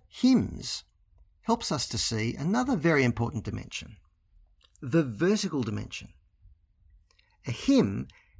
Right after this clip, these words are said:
is a song of praise to God, praising God for who he is and what he has done.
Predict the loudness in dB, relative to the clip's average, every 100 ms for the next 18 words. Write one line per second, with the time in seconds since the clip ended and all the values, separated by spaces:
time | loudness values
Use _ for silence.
0 | -20 _ 0 2 2 4 4 2 -2 -6
1 | 0 0 0 -2 -2 -2 -2 -8 -18 _
2 | -20 _ -2 4 8 8 6 6 6 6
3 | 6 4 0 2 0 -6 6 8 8 6
4 | 4 2 0 0 -2 -8 _ 0 0 2
5 | -2 -4 -4 -6 -6 -10